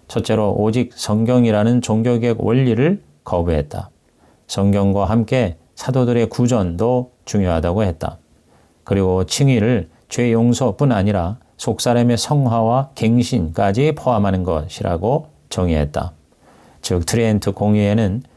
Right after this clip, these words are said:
칭의를 더 거룩해짐으로써 구원받기 합당한 사람이 되어가는 과정으로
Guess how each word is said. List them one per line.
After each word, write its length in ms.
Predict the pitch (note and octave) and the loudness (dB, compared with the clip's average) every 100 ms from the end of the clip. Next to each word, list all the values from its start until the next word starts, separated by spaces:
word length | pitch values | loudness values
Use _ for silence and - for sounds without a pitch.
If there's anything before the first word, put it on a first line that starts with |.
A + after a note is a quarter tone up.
| _ - | _ -8
칭의를 600 | - B2+ G#2+ B2 G2+ D#2+ _ _ | -2 2 2 2 0 -4 _ _
더 260 | - A2+ B2 | -2 -2 -2
거룩해짐으로써 1400 | - G#2 A2 A2 A#2+ B2 A#2+ G#2 G2 F#2+ - C#3+ E3+ - _ | -2 0 0 0 0 -2 0 -2 0 -2 0 -2 -2 -8 _
구원받기 640 | - G#2+ G#2+ A2+ A#2 A2+ B2+ | -6 -2 0 0 0 -2 -2
합당한 500 | A2 C#3+ - C#3 C#3 | -2 -4 -2 2 2
사람이 460 | B2+ A2+ A2 B2+ C3+ | 2 0 2 2 2
되어가는 480 | G2+ G2 F#2+ A2+ | 0 0 2 0
과정으로 960 | A2+ F2+ F2+ F#2+ E2 - G2 A#2 D3+ | 0 -2 0 0 -2 -2 0 0 -2